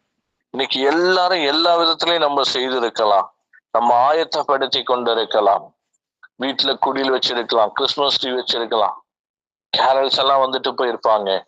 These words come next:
ஆனாலும் நம்முடைய உள்ளத்துல உள்ளாந்திர மனிதன் மாறவில்லை என்று சொன்னால்,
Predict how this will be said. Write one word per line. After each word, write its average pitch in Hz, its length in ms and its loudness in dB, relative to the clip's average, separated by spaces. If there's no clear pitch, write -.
ஆனாலும் 113 760 0
நம்முடைய 110 460 0
உள்ளத்துல 113 880 0
உள்ளாந்திர 143 840 0
மனிதன் 113 640 -2
மாறவில்லை 123 1120 0
என்று 107 280 -4
சொன்னால், 95 500 -2